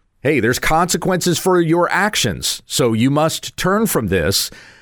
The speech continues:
back to the way that God has said for us to go. And the friend that does that for you, even if it hurts to have to hear that, even if your feelings are hurt, your pride is wounded, or whatever it might be,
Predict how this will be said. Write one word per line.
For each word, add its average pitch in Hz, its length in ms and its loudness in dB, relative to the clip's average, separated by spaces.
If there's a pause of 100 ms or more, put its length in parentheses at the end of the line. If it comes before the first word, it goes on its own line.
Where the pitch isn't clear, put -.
(120)
back 135 280 2
to 175 80 0
the 180 60 4
way 135 220 2
that 127 220 0
God 143 320 2
has 143 200 2
said 117 340 0
for 147 220 0
us 107 280 0
to 143 100 -2
go. 135 480 0 (400)
And 135 180 0
the 127 140 2
friend 220 420 0
that 214 220 0
does 190 320 0
that 123 220 2
for 135 100 -2
you, 104 300 2
even 240 320 2
if 233 120 2
it 220 120 0
hurts 196 400 0
to 151 80 0
have 143 280 0
to 139 80 0
hear 214 280 2
that, 104 180 0
even 135 220 2
if 175 100 0
your 170 140 2
feelings 185 500 0
are 170 60 2
hurt, 190 240 2
your 139 100 2
pride 160 400 0
is 180 160 2
wounded, 175 320 2
or 160 80 2
whatever 160 400 2
it 139 80 0
might 143 240 0
be, 139 380 2